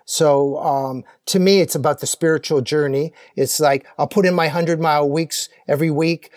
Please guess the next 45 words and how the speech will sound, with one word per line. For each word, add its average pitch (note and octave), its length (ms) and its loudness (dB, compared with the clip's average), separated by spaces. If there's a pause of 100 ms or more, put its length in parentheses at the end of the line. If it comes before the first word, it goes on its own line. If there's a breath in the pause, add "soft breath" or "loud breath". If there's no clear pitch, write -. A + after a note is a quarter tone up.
(140 loud breath)
um, C3 320 -2
when D3+ 140 -2
I E3 40 2
was D#3+ 160 0
in E3+ 60 2
my C#3+ 140 0
prime, D#3 560 -2 (260 loud breath)
but D#3 140 0
it D#3+ 60 2
wasn't D#3 260 0
just E3 180 -4
about C#3 240 0
that. D3 240 2
Then D3+ 140 -2
I D3+ 40 -2
entered D3+ 280 -4
the C#3 100 0
race, C#3 400 -2 (160 soft breath)
and D3 100 -4
let's D#3+ 120 2
say F3 80 0
it D#3+ 40 2
was C#3 140 0
a C#3+ 60 -2
thousand-mile C#3+ 720 0
race. C3+ 440 -2 (240 loud breath)
And C3 300 -2 (140 loud breath)
after D3+ 240 0
a D3 40 -4
hundred D3+ 260 -4
miles, C#3+ 300 0
you B2 60 -6
say, B2+ 260 -4
"Oh F3 140 -2
my D#3+ 100 0
gosh, C#3 320 -4
I - 60 -12
got C3 100 -2
nine D3 220 -4
hundred D3 280 -6
miles C#3+ 380 -4
to D3 80 -2
go." C#3 420 -2 (280 loud breath)
And C3 200 -4
then C#3 360 -2